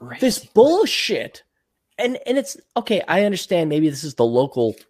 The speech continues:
Speaker 1: rag newspaper and Tilly Magoo's mom sits on the board or whatever. And, "Oh my God, my daughter made it to the front page 'cause I made it so. Oh my goodness. Minnetonka, yay."
Speaker 2: Yay.
Speaker 1: <clears throat> But when they make it seem like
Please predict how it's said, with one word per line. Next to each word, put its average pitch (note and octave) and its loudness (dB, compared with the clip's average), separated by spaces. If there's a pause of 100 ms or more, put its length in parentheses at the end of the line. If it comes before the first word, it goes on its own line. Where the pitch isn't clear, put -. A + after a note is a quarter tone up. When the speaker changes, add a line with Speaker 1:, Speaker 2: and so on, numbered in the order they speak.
(260)
Speaker 1:
rag G#2 -2
newspaper G2+ -4
and G2+ 0
Tilly A#2 2
Magoo's G#2+ 2
mom F#2+ 0
sits - -6
on F#2+ -4
the G2+ -6
board F#2 -2
or G2 -2
whatever. G2+ 0
And, G#2+ -2
"Oh G#2 4
my C4 4
God, C#4 4 (100)
my A#3 4
daughter C4 6
made C#4 0
it C#4 -4
to B3+ 2
the D4+ 0
front B3 0
page C#4 0
'cause G#3 0
I A3+ 2
made - 0
it - -2
so. F3 0
Oh A3 0
my C4 0
goodness. A#3+ 0 (340)
Minnetonka, A#3 2
yay." G3 -2 (920)
Speaker 2:
Yay. C#3 0 (280)
Speaker 1:
<clears throat> - -16
But C#4+ 4 (240)
when A3 2
they C#4 6
make C#4+ 4
it E4+ 2
seem E4 4
like - 2